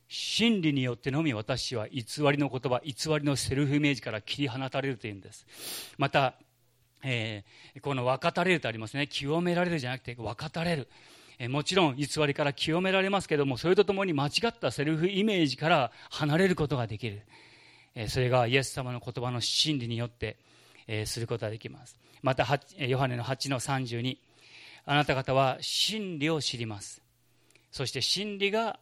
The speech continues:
あなた方を自由にします。」えー、自由にされる前に必ず起こらなければならないことがあるのです。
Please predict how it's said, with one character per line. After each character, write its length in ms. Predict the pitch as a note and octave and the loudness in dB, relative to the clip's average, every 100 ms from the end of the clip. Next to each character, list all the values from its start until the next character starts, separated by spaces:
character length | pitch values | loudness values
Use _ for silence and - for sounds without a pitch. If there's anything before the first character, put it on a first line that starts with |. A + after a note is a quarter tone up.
| _ | _
あ 100 | C3 | -4
な 160 | B2 A2+ | -4 -4
た 100 | G#2+ | -6
方 300 | G#2+ A2 A#2 | -6 -4 -4
を 140 | A#2+ | -4
自 280 | A2+ - G#2 | -6 -8 -6
由 140 | A2 | -8
に 100 | G#2+ | -8
し 140 | G2 A#2 | -10 -12
ま 160 | G2+ | -16
す。」 220 | - - - _ _ _ _ _ _ | -20 -20 -20 _ _ _ _ _ _
え 60 | C3 | -20
ー、 40 | - _ _ C3+ | -20 _ _ -8
自 280 | A2 C3 | -4 -2
由 160 | G3+ A3 | 0 0
に 120 | C#3+ | -2
さ 180 | - A#2+ | -4 -4
れ 100 | B2+ | -2
る 80 | C3 | -2
前 260 | C#3 C3 | -2 -2
に 140 | G#2+ A2 | -4 -10
必 140 | - C#3+ E3+ F3+ | -12 -6 -2 -2
ず 100 | D#3 | -2
起 180 | C#3+ C3+ | -2 -2
こ 120 | F3 | -2
ら 80 | G3 | -2
な 120 | F#3+ | -2
け 100 | D#3+ | 0
れ 120 | D#3 | 0
ば 120 | D3 | 2
な 100 | C3 | 0
ら 100 | B2 | 0
な 80 | C#3+ | 0
い 60 | C3+ | 0
こ 100 | B2 | -4
と 80 | A2+ | -4
が 60 | |
あ 40 | A#2 | -4
る 60 | |
の 100 | G#2+ | -4
で 100 | F2+ | -10
す。 180 | - - | -14 -18